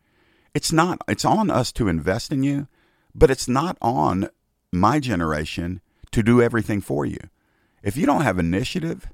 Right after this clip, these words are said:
if you don't have proactivity, if you're not chasing after God, my generation can't do anything for you. I find this all the time. Like, I'm willing to invest in young people,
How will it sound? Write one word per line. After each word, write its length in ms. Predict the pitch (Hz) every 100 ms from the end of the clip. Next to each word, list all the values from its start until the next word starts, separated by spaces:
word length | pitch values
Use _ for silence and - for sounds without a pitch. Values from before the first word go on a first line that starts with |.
| _ -
if 160 | 107
you 60 | 139
don't 160 | 160
have 140 | 131 -
proactivity, 760 | 110 98 82 - 120 147 71 -
if 160 | - 98
you're 160 | 127
not 180 | 170 -
chasing 400 | - 131 - 135
after 220 | - -
God, 260 | 120 143 151
my 120 | 165
generation 440 | 262 247 220 -
can't 160 | - -
do 120 | 135
anything 260 | 139 - 120
for 240 | - 160
you. 80 | 104 - _ _ _ _ _ _ _
I 80 | 123
find 240 | - -
this 160 | 143 -
all 100 | 104
the 80 | 92
time. 340 | - - 65
Like, 180 | 67 85
I'm 180 | 113 127
willing 260 | 110 - 117
to 120 | 113
invest 440 | 85 80 95 -
in 100 | 92
young 220 | 80 80 104
people, 380 | 117 - 123